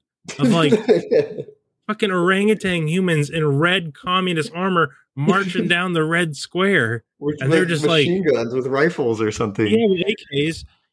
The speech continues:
Speaker 1: And I'm just like, "What the hell are we doing here, man?"
Speaker 2: <laughs>
Speaker 1: And then, like, they're like,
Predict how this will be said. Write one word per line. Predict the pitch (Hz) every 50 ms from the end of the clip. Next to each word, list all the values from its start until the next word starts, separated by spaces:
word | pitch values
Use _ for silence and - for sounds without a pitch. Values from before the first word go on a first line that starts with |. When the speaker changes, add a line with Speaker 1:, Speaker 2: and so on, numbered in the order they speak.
| _ _ _
Speaker 1:
And | - 180 185 190 185 170 165 - -
I'm | 170 180 190
just | 190 - -
like, | 185 170 151 135 - -
"What | - 151 147 143 135 - -
the | 131 123 117
hell | 117 123 131 131 131
are | 127 127
we | 127 123 123
doing | 131 139 139 151 151 147 147
here, | 151 156 165 214 214 -
man?" | - - - - - - - - 214 214 208 - 254 220 - 294 269 - 285 269 -
Speaker 2:
<laughs> | - - - _ _ _ _ _ _ _ _ _ _ _ _ _ _ -
Speaker 1:
And | 170 175 196
then, | 214 214 214
like, | 208 196 196 190 185 165 139
they're | 180 180 180 175
like, | 170 156 143 131 139